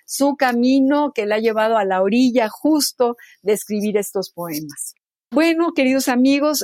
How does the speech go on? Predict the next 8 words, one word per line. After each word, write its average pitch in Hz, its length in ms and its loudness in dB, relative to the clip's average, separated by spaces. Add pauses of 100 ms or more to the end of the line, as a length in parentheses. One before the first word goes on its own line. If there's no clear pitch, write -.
(120)
Evelyn 277 560 2
Moreno 262 640 2 (140)
nació 254 760 0
en 208 180 -4
la 202 120 0
Ciudad 196 300 -2
de 226 100 2
México, 294 840 2